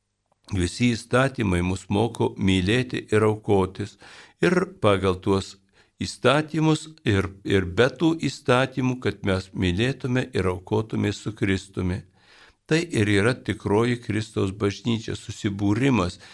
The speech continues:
vienminčių susibūrimas, e, apie Kristų, tų, kurie tarnauja kitiems, kurie dalyja save, kurie gyvena dėl kitų, bet ne dėl savęs. Todėl bažnyčia yra amžinai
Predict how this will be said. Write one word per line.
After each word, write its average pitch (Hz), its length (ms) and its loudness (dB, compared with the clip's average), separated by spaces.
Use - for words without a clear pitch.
vienminčių 95 800 2
susibūrimas, 98 920 -2
e, 95 200 0
apie 90 320 -2
Kristų, 143 600 -4
tų, 160 100 6
kurie 101 320 2
tarnauja 98 720 0
kitiems, 143 640 -4
kurie 95 300 0
dalyja 95 520 0
save, 101 460 -2
kurie 135 340 2
gyvena 117 800 0
dėl 104 400 4
kitų, 135 600 -2
bet 107 380 -2
ne 101 200 4
dėl 101 260 2
savęs. 87 720 -2
Todėl 156 560 4
bažnyčia 139 760 2
yra 120 400 2
amžinai 117 880 2